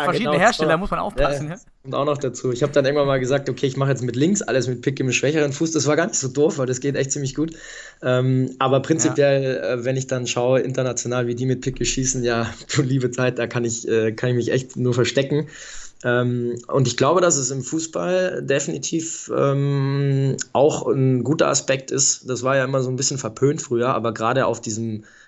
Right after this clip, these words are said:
Speaker 2: engen Raum und die Zeit wird ja auch dort immer knapper und du findest einfach relativ schnell einen Abschluss.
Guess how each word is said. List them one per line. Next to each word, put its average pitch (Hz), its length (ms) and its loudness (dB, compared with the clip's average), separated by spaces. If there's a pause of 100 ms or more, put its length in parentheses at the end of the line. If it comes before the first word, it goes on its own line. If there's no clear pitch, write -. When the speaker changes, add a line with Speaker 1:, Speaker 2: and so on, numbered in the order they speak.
(140)
Speaker 2:
engen 135 260 4
Raum 123 300 2
und 123 160 0
die 120 80 0
Zeit 131 260 -2
wird 117 120 -4
ja 110 160 -6
auch - 120 -14
dort 127 240 -2
immer 107 180 -6
knapper 113 440 -2
und 107 160 -4
du 110 120 -2
findest 156 360 2
einfach 120 240 0
relativ 120 340 -2
schnell 113 200 -2
einen 117 100 0
Abschluss. - 480 2